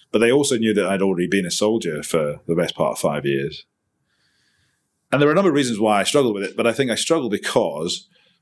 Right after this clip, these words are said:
well, there, there are the obvious things that I was being trained to do, things that I'd been trained to do five years previously, and in some cases were qualified to instruct myself in terms of drill and small arms and so on and so forth.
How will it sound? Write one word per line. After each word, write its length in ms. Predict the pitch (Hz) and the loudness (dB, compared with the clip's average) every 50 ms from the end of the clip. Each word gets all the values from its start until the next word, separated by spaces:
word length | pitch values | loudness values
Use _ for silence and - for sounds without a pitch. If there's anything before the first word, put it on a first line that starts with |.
| _ _ _ _ _ _ | _ _ _ _ _ _
well, 100 | 120 117 | 0 2
there, 160 | 117 120 120 | 2 0 0
there 140 | 120 131 127 | 0 -2 -2
are 100 | 123 120 | -2 -2
the 120 | 113 120 117 | -2 -2 0
obvious 340 | 113 120 101 101 90 85 82 | 0 -2 -2 -4 -6 -6 -6
things 280 | - 87 85 82 82 - | -8 -6 -8 -8 -6 -4
that 100 | 95 87 | -4 -2
I 60 | 87 | -2
was 80 | 87 87 | -4 -4
being 180 | - 87 87 | -6 -8 -6
trained 240 | - - 101 98 90 | -4 -4 -4 -4 -4
to 60 | 82 | -4
do, 100 | 87 87 | -4 -6
things 320 | 80 - 87 85 82 80 - | -4 -4 -6 -8 -8 -8 -8
that 100 | 82 82 | -6 -4
I'd 160 | 82 82 78 | -4 -6 -6
been 140 | 82 82 78 | -8 -10 -8
trained 200 | - 90 85 80 | -8 -8 -6 -8
to 80 | 82 80 | -8 -4
do 360 | 90 85 82 80 80 78 76 - _ _ _ | -2 -2 -2 -2 -4 -6 -8 -12 _ _ _
five 200 | - 87 78 71 | -8 -8 -8 -8
years 140 | 73 73 71 | -10 -12 -12
previously, 640 | - - 117 123 123 120 - - 113 107 101 98 92 | -6 -4 -2 -2 -2 -4 -4 -2 -2 -2 -2 -2 -4
and 120 | 85 87 | -6 -8
in 80 | 82 78 | -8 -6
some 180 | - 98 95 | -6 -6 -6
cases 340 | 92 - 87 78 - 82 78 | -4 -4 -4 -4 -4 -8 -8
were 100 | 80 80 | -10 -12
qualified 640 | - - 98 87 82 - 78 80 78 69 - - - _ _ | -8 -6 -6 -6 -4 -4 -4 -4 -4 -6 -8 -18 -20 _ _
to 100 | - 98 | -2 -2
instruct 380 | 85 73 - - - - - - | 0 0 -2 -2 -2 -2 -2 -4
myself 560 | 85 80 80 - 101 110 123 - - - - | -6 -6 -2 0 0 0 0 -2 -4 -8 -10
in 80 | 73 | -10
terms 260 | 73 - 87 85 80 82 | -6 -4 -4 -2 0 -2
of 180 | 85 80 - - - - - - | -2 -2 -4 -8 -16 -20 -18 -6
drill 320 | - 98 95 95 95 92 85 | -2 0 2 2 0 0 -4
and 120 | 78 73 | -6 -6
small 280 | - - 104 95 92 90 | -4 -2 0 0 2 0
arms 320 | 92 90 90 90 87 78 | 0 -2 -2 -4 -6 -6
and 160 | 73 73 71 | -8 -8 -8
so 120 | - - 87 | -6 -4 -4
on 40 | 80 | -4
and 80 | 76 | -4
so 60 | - | -6
forth. 760 | - - 87 87 87 - _ - - - - - - - - | -4 -4 -4 -4 -4 -8 _ -20 -20 -20 -18 -18 -18 -20 -20